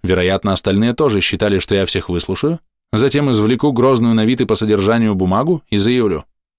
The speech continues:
«Господа, согласно эдикту Её Императорского Величества, командование имперской армии переходит ко мне».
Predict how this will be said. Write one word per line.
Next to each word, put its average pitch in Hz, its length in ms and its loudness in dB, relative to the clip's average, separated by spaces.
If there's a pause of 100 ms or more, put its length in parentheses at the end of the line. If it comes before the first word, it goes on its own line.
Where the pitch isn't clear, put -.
(560)
«Господа, 123 800 0 (100)
согласно 170 800 0
эдикту 151 500 0
Её 139 340 2
Императорского 110 720 0
Величества, 165 800 0 (340)
командование 110 760 2
имперской 98 520 0
армии 113 460 0
переходит 92 560 -2
ко 90 160 -6
мне». 80 400 -6